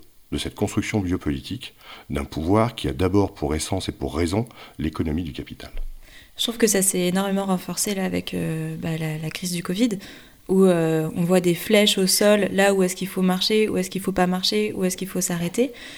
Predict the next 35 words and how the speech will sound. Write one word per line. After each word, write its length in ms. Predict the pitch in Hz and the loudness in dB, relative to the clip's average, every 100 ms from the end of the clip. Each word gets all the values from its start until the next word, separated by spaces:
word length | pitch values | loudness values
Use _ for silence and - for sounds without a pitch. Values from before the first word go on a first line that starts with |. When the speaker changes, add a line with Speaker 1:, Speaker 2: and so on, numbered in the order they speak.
| - - - | -18 -20 -2
Speaker 2:
Mais 100 | 185 | 2
en 100 | 180 | 2
fait, 400 | 175 214 214 175 | 4 0 0 -6
tout 140 | - 180 | -6 -2
ça, 200 | 202 202 | 0 2
c'est 140 | 190 | 0
des 80 | 175 | -2
choses 200 | - 185 | -2 -4
qu'on 140 | - | -2
avait 220 | 175 175 170 | -4 -2 0
déjà 320 | 190 285 302 | 2 2 2
avant. 340 | 220 208 220 | 2 0 -2
Enfin, 200 | 208 202 175 170 | -6 -6 -8 -4
Speaker 1:
Exactement, 340 | - - 82 | -4 0 0
oui. 120 | 85 | 2
Speaker 2:
je 60 | 196 | 4
veux 60 | 208 | 4
dire, 60 | |
se 80 | 202 | 6
mettre 180 | 190 185 | 6 6
à 60 | 196 | 6
droite 220 | 220 220 | 4 4
ou 20 | |
à 80 | 208 | 2
gauche 160 | 214 | 2
sur 100 | 214 | 0
l'escalator, 560 | 180 170 180 175 262 285 | -2 -2 -2 0 0 0
c'est 80 | 185 | 0
des 80 | 175 | -2
comportements 480 | 175 180 - 185 | -2 -4 -2 -2
qu'on 160 | 202 190 | -2 -4
a 80 | 175 | -2
déjà 220 | 175 170 | -2 -2
en 80 | 185 | 2
nous. 160 | 277 | 0